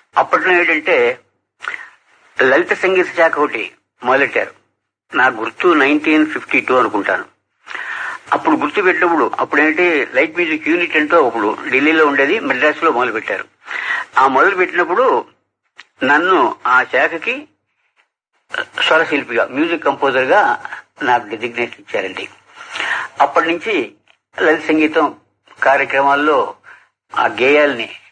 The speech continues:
ట్యూన్ చేయటం, పాడటం మొదలెట్టాను. ఇంత ఉండటం వల్ల అక్కడ ఎక్కువ తమిళ గేయాలే ఎక్కువ చేశానమ్మా.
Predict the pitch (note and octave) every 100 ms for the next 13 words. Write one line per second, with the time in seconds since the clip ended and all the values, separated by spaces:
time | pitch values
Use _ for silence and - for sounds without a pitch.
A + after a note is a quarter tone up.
0 | _ - C3 B2+ A#2+ A#2+ C3 C3 - A#2
1 | G#2 A#2+ - _ _ _ _ _ - A2
2 | G2+ - - - - - - - - -
3 | _ _ C#3+ D3 D3 D3 F#3+ F3 D3+ D3
4 | B2+ B2+ G#3 F3 C#3 E3+ - _ _ -
5 | - _ _ _ - C3+ E3+ F#3+ F3 E3+
6 | E3+ D#3 - A#2+ A2+ A#2+ G#2 F#2+ -